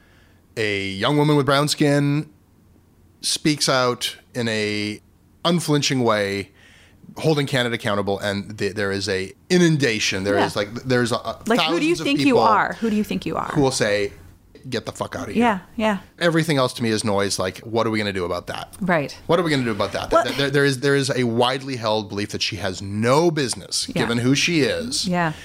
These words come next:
Speaker 1: and given where she comes from or her parents come, we don't care.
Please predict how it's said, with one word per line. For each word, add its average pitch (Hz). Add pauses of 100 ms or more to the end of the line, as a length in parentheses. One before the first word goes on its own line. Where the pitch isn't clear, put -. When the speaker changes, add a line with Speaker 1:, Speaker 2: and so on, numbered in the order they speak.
(340)
Speaker 1:
and 120
given 123
where 131
she 202
comes 180
from 104
or 107
her 107
parents 135
come, 131
we 131
don't 139
care. -